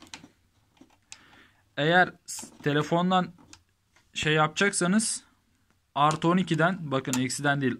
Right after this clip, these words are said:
artı on ikiden buraya bir köprü atıyorsunuz, rem. Yani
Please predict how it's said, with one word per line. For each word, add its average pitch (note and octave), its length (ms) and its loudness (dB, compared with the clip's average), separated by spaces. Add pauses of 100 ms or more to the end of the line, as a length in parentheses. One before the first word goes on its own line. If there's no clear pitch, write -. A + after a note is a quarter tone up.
artı C#3 320 0
on E3 60 2
ikiden E3+ 440 -2 (1120)
buraya E3 300 2
bir F3 100 -6
köprü D#3+ 280 0
atıyorsunuz, A#2+ 580 -2
rem. B2+ 240 -2
Yani B2 440 -4